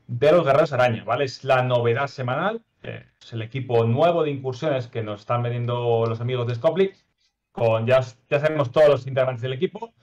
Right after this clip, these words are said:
Había especulación de si iba a llegar unos u otros. Al final ya sabemos que son Ghost Spider, Scarlet Spider y Spider-Punk acompañando a, al antiguo Spider-Man y, y a nuestro amigo Miles Morales.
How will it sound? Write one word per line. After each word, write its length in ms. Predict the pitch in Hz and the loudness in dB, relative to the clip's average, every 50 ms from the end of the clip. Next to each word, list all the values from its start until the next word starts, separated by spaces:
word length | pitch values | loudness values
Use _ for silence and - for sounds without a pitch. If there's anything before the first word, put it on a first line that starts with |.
| - _ _ _ | -20 _ _ _
Había 180 | - 107 117 120 | -6 -4 -4 -2
especulación 760 | 113 131 127 120 120 117 117 117 117 156 156 151 147 143 135 | -2 -4 -4 -2 0 0 0 0 2 4 6 6 6 6 2
de 80 | 127 | -2
si 100 | 117 120 | -6 -4
iba 100 | 123 117 | -2 -2
a 20 | 113 | -2
llegar 600 | 117 110 117 117 117 113 113 113 110 113 113 113 - _ _ _ _ _ _ _ _ _ | -2 0 0 2 2 2 2 0 -2 -4 -6 -12 -16 _ _ _ _ _ _ _ _ _
unos 400 | 147 160 156 143 131 131 131 117 120 | -2 -2 0 2 2 2 0 0 2
u 60 | 135 143 | 2 2
otros. 340 | 165 - 196 196 208 196 151 | 2 2 2 0 0 -2 -2
Al 80 | 123 | -6
final 240 | 117 113 117 117 117 | -8 -2 -2 -2 -2
ya 60 | 113 | -2
sabemos 260 | 110 117 117 113 113 | -2 -2 -2 -2 -2
que 60 | 113 - | -4 -6
son 280 | - 120 113 113 113 | -4 -2 -2 -2 0
Ghost 200 | 113 120 110 107 | -2 -2 -4 -4
Spider, 580 | - _ 135 127 123 113 110 107 107 - - _ - _ _ _ _ _ | -2 _ 2 2 2 0 -2 -4 -4 -8 -18 _ -20 _ _ _ _ _
Scarlet 260 | _ 135 123 127 127 | _ 0 0 2 -2
Spider 600 | 120 117 113 - 139 135 120 104 98 101 - _ _ | -4 -6 -2 0 0 2 2 0 -4 -4 -10 _ _
y 340 | 165 147 123 113 117 - _ _ _ _ _ _ _ _ _ _ _ _ _ _ _ | -6 -6 -6 -6 -8 -12 _ _ _ _ _ _ _ _ _ _ _ _ _ _ _
Spider-Punk 600 | 107 110 - 151 143 143 135 120 135 160 147 - | -16 -14 -8 -2 0 0 0 2 0 -2 0 0
acompañando 600 | 101 98 117 113 - 110 117 135 131 117 104 98 | -2 -2 -2 -6 -6 -4 -4 -4 -2 -2 -2 0
a, 440 | 95 95 95 92 90 90 - - _ _ | 0 0 -2 -2 -6 -10 -16 -20 _ _
al 100 | 107 104 | -10 -10
antiguo 280 | 101 98 131 127 127 117 | -8 -6 -4 -4 -2 -4
Spider-Man 520 | 113 147 143 127 101 101 101 104 - - _ - | -2 -2 0 0 0 -2 -6 -10 -10 -16 _ -12
y, 420 | 120 113 110 104 101 98 95 92 - _ _ _ _ | -8 -8 -8 -8 -10 -12 -14 -16 -18 _ _ _ _
y 80 | _ 110 | _ -10
a 60 | 104 | -10
nuestro 220 | 101 98 - - | -10 -10 -12 -10
amigo 200 | 104 113 113 113 | -6 -4 -4 -2
Miles 200 | 117 117 113 113 | 0 2 2 2
Morales. 400 | 117 135 143 147 - 202 - - | 4 4 4 4 2 0 0 -4